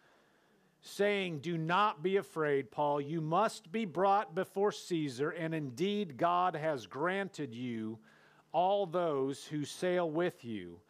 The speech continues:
Therefore, take heart, men, for I believe God that it will be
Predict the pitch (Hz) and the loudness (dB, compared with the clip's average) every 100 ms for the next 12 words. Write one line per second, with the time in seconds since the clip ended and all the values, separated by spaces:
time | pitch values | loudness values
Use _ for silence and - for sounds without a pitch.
0 | _ _ - 107 185 202 - 190 170 - | _ _ -6 0 2 0 -2 0 0 -2
1 | - 226 226 - 208 175 156 139 139 135 | -2 0 -2 0 2 2 -2 -6 -4 -4
2 | 139 131 _ _ 156 160 160 139 147 175 | -6 -10 _ _ 2 2 2 0 0 0
3 | 220 180 170 175 151 139 139 131 _ - | 0 -2 2 4 4 0 -2 -6 _ -4
4 | 143 160 156 185 170 202 175 185 175 131 | 0 2 2 0 0 0 2 2 2 0
5 | 123 131 | -2 -6